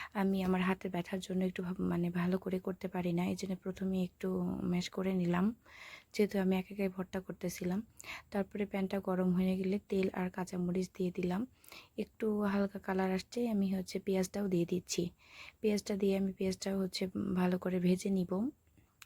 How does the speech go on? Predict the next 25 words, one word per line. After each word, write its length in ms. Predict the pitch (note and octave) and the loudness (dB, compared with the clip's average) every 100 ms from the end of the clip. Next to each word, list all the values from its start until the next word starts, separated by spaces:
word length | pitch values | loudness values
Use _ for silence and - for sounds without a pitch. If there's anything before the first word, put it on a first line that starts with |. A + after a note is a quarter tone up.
| - - - - | -20 -20 -20 -4
আমি 260 | G3+ G3+ G3+ | 2 4 4
অন-, 440 | G3 F#3+ F#3+ F3+ | 2 2 4 4
হচ্ছে 200 | F#3+ G3 | 4 2
বেশি 260 | F#3+ F#3 G#3 | 2 2 0
ফ্রাই 320 | - F#3+ F#3+ | 0 2 2
করব 380 | - F3 F3 E3+ | 2 0 0 0
না, 320 | E3 F3 F#3 _ - - | 0 0 -6 _ -12 -2
উম, 200 | F3+ F3 F3 E3+ F3 F3 | 2 2 2 2 4 4
মানে 260 | F3 F3 | 4 2
একটু 260 | F3 - G3 | 0 -2 -2
হালকা 400 | F#3 G3 G3 G3 | 0 0 0 0
হালকাতেই 920 | F#3+ G3 G#3+ - - - - G#3+ G#3 | 0 0 -4 -4 -10 -12 -4 2 4
নামিয়ে 380 | G3+ F#3 F#3 F#3 | 6 6 6 6
নিব, 240 | F3 E3+ | 4 4
অতটা 520 | F#3+ B3+ - G3 F#3+ | 0 0 0 0 0
ফ্রাই 280 | F#3 - F3+ | -2 0 0
করব 320 | - F3+ F3+ | 0 -4 -2
না। 200 | E3+ G#3 - - - - | 0 0 -4 -14 -20 -4
পেঁয়াজটাও 380 | G3+ G3 - G#3+ | -2 0 0 0
আমি 180 | G3+ G3 | 2 4
হচ্ছে 520 | F#3+ F#3+ F#3 - F#3+ | 4 2 0 0 0
একটু 240 | F#3 G3 | 0 0
মোটা 280 | F#3 F#3 G3 | 2 2 2
করেই 220 | F#3+ F#3+ | -2 -2
কেটেছিলাম। 680 | G3+ F#3 F#3 - F3+ F3 A3 | -2 -4 -6 -6 -2 0 0